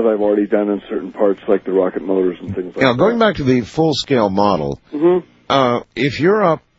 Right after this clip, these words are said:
Speaker 2: uh, thirty miles,
Speaker 1: Mm-hmm.
Speaker 2: essentially there's no air, right?
Speaker 1: There's no air.
Speaker 2: Ha-, in fact, where does the, uh, uh, well, good, easily breathable air is about thirteen thousand five, somewhere in there, feet.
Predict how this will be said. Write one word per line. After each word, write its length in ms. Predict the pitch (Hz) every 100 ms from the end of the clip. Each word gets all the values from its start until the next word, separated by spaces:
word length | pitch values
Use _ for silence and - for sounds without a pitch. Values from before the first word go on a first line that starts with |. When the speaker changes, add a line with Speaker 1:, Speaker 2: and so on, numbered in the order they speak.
| _
Speaker 2:
uh, 240 | 92 98 90
thirty 340 | - 143 147
miles, 580 | 101 95 73 50 - -
Speaker 1:
Mm-hmm. 320 | 156 175 185 - _ _ _ _ -
Speaker 2:
essentially 720 | 113 165 151 151 131 117 113
there's 300 | - 120 123
no 240 | 101 113
air, 220 | 110 90 78
right? 280 | 87 104 - _ - -
Speaker 1:
There's 140 | - 139
no 160 | 139 117
air. 160 | 85 -
Speaker 2:
Ha-, 360 | 123 - 143 -
in 120 | 151
fact, 240 | 147 135
where 220 | 123 151 170
does 200 | 156 117
the, 380 | 117 107 101 92
uh, 60 | 90 92 85
uh, 160 | 87 87
well, 180 | 110 123
good, 460 | 101 139 156 135 - _ - _ _
easily 540 | 139 185 156 156 131
breathable 640 | 104 98 123 156 120 87 87
air 240 | 78 82
is 120 | 82
about 280 | 92 101 98
thirteen 420 | 131 127 117 107
thousand 420 | 95 101 95 95 87
five, 440 | 101 92 95 95
somewhere 380 | - 98 92 90
in 100 | 90
there, 340 | 90 90 98 -
feet. 360 | - 135 131